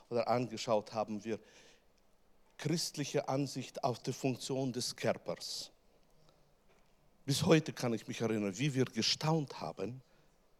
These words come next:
was alles im Körper sich offenbart.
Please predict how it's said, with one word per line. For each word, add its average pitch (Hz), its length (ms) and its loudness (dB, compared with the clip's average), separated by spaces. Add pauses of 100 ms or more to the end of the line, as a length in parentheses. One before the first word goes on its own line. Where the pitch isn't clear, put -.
(300)
was 139 500 -2 (340)
alles 135 540 2
im 98 180 -6
Körper - 400 -6 (540)
sich - 320 -2
offenbart. 101 680 -4